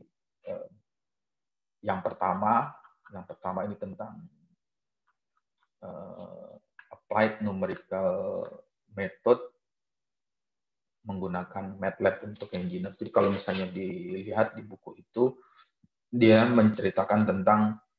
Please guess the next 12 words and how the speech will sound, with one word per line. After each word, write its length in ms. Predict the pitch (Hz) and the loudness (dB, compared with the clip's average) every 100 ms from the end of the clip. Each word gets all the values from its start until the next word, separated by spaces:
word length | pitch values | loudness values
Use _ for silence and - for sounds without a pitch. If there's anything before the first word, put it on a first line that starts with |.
| _ _ _ - | _ _ _ 0
eh, 540 | 98 90 78 - - - - _ _ _ _ _ _ _ - - - - | 4 4 2 -2 -6 -10 -18 _ _ _ _ _ _ _ -16 -16 -2 0
hitungan 580 | 127 - 123 143 151 | 4 6 6 6 4
secara 680 | - 117 113 117 117 - - _ _ _ - | 6 6 8 8 6 0 -10 _ _ _ 0
numerikal, 720 | 123 127 127 147 113 92 - | 6 8 8 8 6 4 2
secara 220 | - 104 | 2 4
numerik. 560 | 107 113 110 117 - - - | 6 6 8 6 4 0 -8
Artinya 480 | - 101 113 135 | 0 4 6 4
kalau 340 | 135 104 107 110 _ _ _ _ - | 6 8 8 4 _ _ _ _ -2
Anda 240 | 104 110 | 2 4
pernah 380 | - 104 101 - - | 6 4 4 0 -6
mengambil 920 | - 104 101 104 101 104 98 104 101 - | 0 4 6 6 6 4 6 6 4 4
kelas 320 | 107 104 107 | 6 8 6